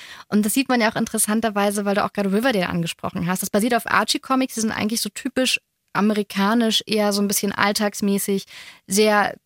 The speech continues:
freundlich, poppy, bunt. Und mittlerweile, und Riverdale ist ja wirklich sehr düster und, und die Jugendlichen haben da irgendwas mit mafiösen Strukturen zu tun, mit irgendwelchen Subkulturen und es geht um,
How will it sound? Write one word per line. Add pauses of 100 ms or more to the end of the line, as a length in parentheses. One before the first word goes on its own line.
(240)
freundlich,
poppy,
bunt. (360)
Und
mittlerweile,
und
Riverdale
ist
ja
wirklich
sehr
düster
und,
und
die
Jugendlichen (340)
haben
da
irgendwas
mit
mafiösen
Strukturen
zu
tun, (240)
mit
irgendwelchen
Subkulturen
und
es
geht
um,